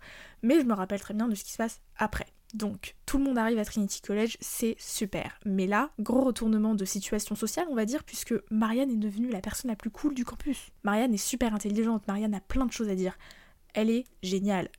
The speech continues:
Connell, quant à lui, vient pas du tout de ce milieu-là. C'est-à-dire que sur campus, tu vois beaucoup de gens comme Marianne, de gens qui viennent de familles très fortunées, de gens qui ont habité sur la capitale toute leur vie, et lui, il se sent un peu perdu. Donc,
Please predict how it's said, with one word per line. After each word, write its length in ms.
Connell, 280
quant 120
à 120
lui, 180
vient 180
pas 200
du 140
tout 180
de 80
ce 160
milieu-là. 320
C'est-à-dire 400
que 80
sur 220
campus, 340
tu 100
vois 140
beaucoup 260
de 120
gens 160
comme 160
Marianne, 420
de 100
gens 140
qui 160
viennent 160
de 80
familles 280
très 180
fortunées, 400
de 120
gens 160
qui 120
ont 60
habité 220
sur 160
la 80
capitale 520
toute 220
leur 120
vie, 200
et 120
lui, 200
il 80
se 120
sent 140
un 100
peu 120
perdu. 500
Donc, 160